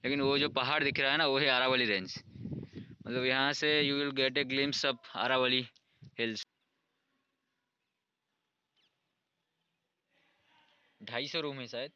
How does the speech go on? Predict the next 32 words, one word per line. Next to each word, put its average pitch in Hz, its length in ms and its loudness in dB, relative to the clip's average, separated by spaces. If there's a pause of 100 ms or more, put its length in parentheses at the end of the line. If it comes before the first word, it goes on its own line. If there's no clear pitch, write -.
(220)
ढाई 135 120 -2
सौ 151 120 -6
room 117 160 -6
है 117 80 -8
ना? 165 120 -12 (760)
उस 123 160 -14
side 143 180 -4
room 143 160 -4
है, 175 100 -2
उसका 151 280 -6
जो 143 140 -6
front 139 360 -6
है, 131 120 -4
मतलब 120 600 -12
जिसके 120 280 -10
ऊपर 135 220 -6
हम 143 120 -8
खड़े 127 200 -4
हैं, 143 100 -2
उस 131 160 -12
side 135 160 -4
भी 135 100 -4
ऐसा 123 180 -4
ही 131 80 -4
कुछ 127 260 -14
room 107 180 -12
है, 104 60 -14
symmetry 120 400 -10
में 120 140 -10
बना 107 160 -10
है 110 80 -8
hostel। 110 300 -14